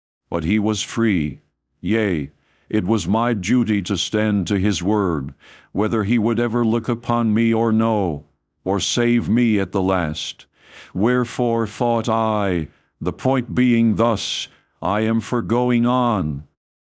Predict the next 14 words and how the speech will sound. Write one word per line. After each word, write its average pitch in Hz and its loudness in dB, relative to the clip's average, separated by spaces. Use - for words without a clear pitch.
and 78 -4
venturing 120 2
my 113 2
eternal 113 2
state 107 -2
with 101 -2
Christ, - -4
whether 90 0
I 92 0
have 95 -4
comfort 104 -2
here 101 0
or 101 0
no. 95 0